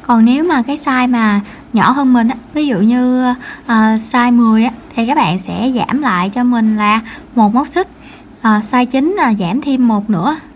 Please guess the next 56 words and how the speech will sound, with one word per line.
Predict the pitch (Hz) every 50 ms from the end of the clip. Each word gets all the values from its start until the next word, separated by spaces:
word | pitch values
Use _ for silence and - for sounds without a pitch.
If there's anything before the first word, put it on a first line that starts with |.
| - -
tức | 311 349
là | 370 285 233
cái | 226 285 294
size | - 285 247 240
chín | 247 262 269 320
là | 370 339 254 220
giảm | 196 - 214 269
hai | 277 277 254 240 240 226
là | 233
còn | 220 220 220 214
mười | 214 208 208
sáu | 208 - 233 247 294 320
các | 330 339
bạn. | 269 202 180 190 - - - - - - -
Thì | - 247 240
bắt | 247 294 294 330
đầu | 277 233 220 220
từ | 220 220 240 226 220
cái | 220 220 277
size | 277 - 277 247 240 240
chín | 240 262 277 330
xăng-ti-mét | - 285 254 254 240 247 254 277 320
là | 330 269 220 214 220 - - - - -
mười | 247 233 226
sáu, | 220 220 - 226 226 247 294 339 - - - - - -
mười | - 247 240 226
xăng-ti-mét | 226 240 240 254 254 247 247 254 302 339
là | 320 269
mười | 233 220 214
bảy, | 196 185 - - 240 285 - - - - - - - - - -
mười, | 240 233 226 220 220 220
ờ, | 220 214 208 214 214 - - - - - - - - - -
một | 240 220 208 208
xăng-ti-mét | - 247 240 247 254 254 269 311
là | 349 311
mười | 240 233 226 220 220 -
tám, | 240 226 233 262 320 403 - - - - - - - -
mười | - 240 233
hai | 226 240 247 247 247
xăng-ti-mét | 247 - 247 240 247 247 254 254 285 302
là | 320 277
mười | 240 226 226 220
chín. | 214 - 254 262 302 370 - -
Ờ, | - 220 214 208 -
cứ | - 277
như | 302 320 285 262
thế | 254 262 262 302
là | 302 262
các | 254 - 277
bạn | 285 214 180 185
sẽ | 180 208
cộng | 220 - 226 175 170 202
lên | 233 240 240 240 240
cho | 240 240
mình | 233 233 226 214 214
nha. | 226 233